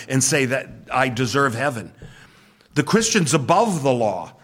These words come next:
above any humanistic moral code of ethics. Now, I know we just talked about Romans thirteen, so don't confuse this. We obey the law, but we do it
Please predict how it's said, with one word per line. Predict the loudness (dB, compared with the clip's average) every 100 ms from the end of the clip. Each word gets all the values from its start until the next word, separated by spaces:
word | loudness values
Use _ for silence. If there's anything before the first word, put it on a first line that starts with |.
| _ _ _ _ _ -2
above | 2 2 4
any | 4 6
humanistic | 6 6 4 2 0 0
moral | 2 4 4 2
code | 2 2 4
of | 2 0 2
ethics. | 0 -2 -8 -10 -12 -14 -20 -20 -14 0
Now, | 2
I | 4
know | 4 4
we | 4
just | 2 2
talked | 2 2 2
about | 4 2 -2 -16 -14
Romans | 0 2 2 0
thirteen, | 0 0 2 0 2
so | 0
don't | 2 0 0
confuse | -2 -2 -2 -4 -6
this. | -10 -12 -18 -20 -20 -2
We | 2 4
obey | 4 4 4
the | 4
law, | 4 4 4
but | 2 2
we | 4
do | 4
it | 4